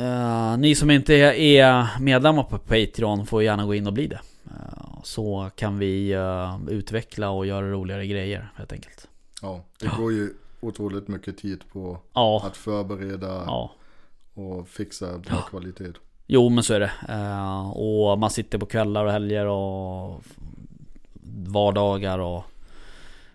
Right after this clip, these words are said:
Speaker 1: och sådär. Eh, nu, eh, eh, är det ju mycket, liksom, mycket tankeverksamhet också. Man sitter och funderar, liksom, sådär, kanske, och bara skriver ner lite hur man vill göra och vilken väg man vill gå, liksom, och så.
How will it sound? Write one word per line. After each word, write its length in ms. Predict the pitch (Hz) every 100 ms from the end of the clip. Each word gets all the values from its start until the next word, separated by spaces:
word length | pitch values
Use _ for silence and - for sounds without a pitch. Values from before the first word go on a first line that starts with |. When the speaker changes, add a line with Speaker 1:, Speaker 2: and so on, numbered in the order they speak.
| -
Speaker 1:
och 180 | 104
sådär. 400 | - 101 92 95 -
Eh, 680 | 104 95 92 92 90 87 82 64 -
nu, 500 | 113 110 107 104 104
eh, 240 | 101 101 95 - - - - - - - - - - _ - -
eh, 340 | - 104 120
är 60 | 117
det 60 |
ju 60 | 120
mycket, 440 | 113 - - 120
liksom, 420 | 113 - 104 98 92 - -
mycket 400 | 110 117 - 123
tankeverksamhet 920 | - 120 107 131 123 110 110 127 117 -
också. 280 | 90 98
Man 220 | 92 104 107
sitter 260 | 113 -
och 80 | 110
funderar, 680 | - 120 139 147 95 82 87
liksom, 280 | 92 - 98
sådär, 280 | - 98 95
kanske, 360 | - 101 110
och 100 | 104
bara 140 | 104 98
skriver 380 | - 113 104
ner 260 | 107 127 101
lite 340 | 92 85 -
hur 180 | 92 95
man 220 | 101 95
vill 180 | 95 95
göra 340 | 98 90 90 87
och 160 | 92
vilken 220 | 90 95
väg 180 | 95 90
man 160 | 98 95
vill 100 | 90
gå, 200 | 92 87
liksom, 340 | 85 - 87
och 80 | 92
så. 180 | 82